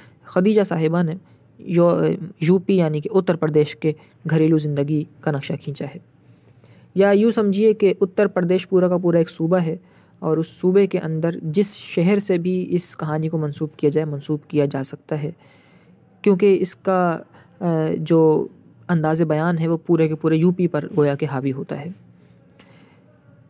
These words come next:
प्लॉट बड़ा मुख्तसर सा है और बारीक खतूत के बजाय मोटे मोटे खतूत से तस्वीरें खींची गई हैं। यही वजह है कि किरदारों के नकूश पूरी तरह रोशन नहीं हो सके हैं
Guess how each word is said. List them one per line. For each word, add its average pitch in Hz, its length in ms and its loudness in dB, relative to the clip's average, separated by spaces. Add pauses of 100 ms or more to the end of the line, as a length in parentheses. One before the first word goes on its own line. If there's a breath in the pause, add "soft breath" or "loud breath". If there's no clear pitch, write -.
(160)
प्लॉट 226 280 4 (100)
बड़ा 202 200 4
मुख्तसर 196 400 0
सा 196 140 0
है 165 160 -2 (1400)
और 147 480 -2 (540)
बारीक 165 320 4
खतूत 196 440 2 (320)
के 180 80 2
बजाय 170 300 2
मोटे 165 240 2
मोटे 165 220 0
खतूत 160 280 0
से 160 120 -8
तस्वीरें 156 340 0
खींची 156 280 -6
गई 151 180 2
हैं। 156 240 -4 (680 soft breath)
यही 175 220 4
वजह 170 240 4
है 175 220 2
कि 160 280 2
किरदारों 165 500 2
के 165 100 0
नकूश 156 360 -2
पूरी 170 240 2
तरह 160 200 -2
रोशन 160 280 0
नहीं 143 180 -4
हो 139 100 -6
सके - 240 -12
हैं 175 200 -12